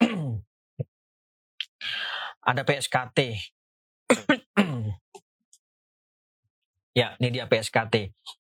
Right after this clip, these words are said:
P S K T bergerak rebound di perdagangan kemarin setelah selama tiga hari terakhir dia mengalami konsolidasi.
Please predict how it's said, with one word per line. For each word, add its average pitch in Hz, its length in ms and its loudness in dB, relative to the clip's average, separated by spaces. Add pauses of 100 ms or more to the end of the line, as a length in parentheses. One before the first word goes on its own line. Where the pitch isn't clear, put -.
(380)
P - 80 -20
S 123 80 2
K 127 160 0
T 165 80 4
bergerak 131 400 -4
rebound 113 480 -2
di 123 80 -4
perdagangan 107 320 -2
kemarin 107 400 -4
setelah 110 400 -2
selama 113 320 -4
tiga 113 320 -2
hari 113 80 -2
terakhir 110 400 -4
dia 113 160 -4
mengalami 107 400 -6
konsolidasi. 113 880 -4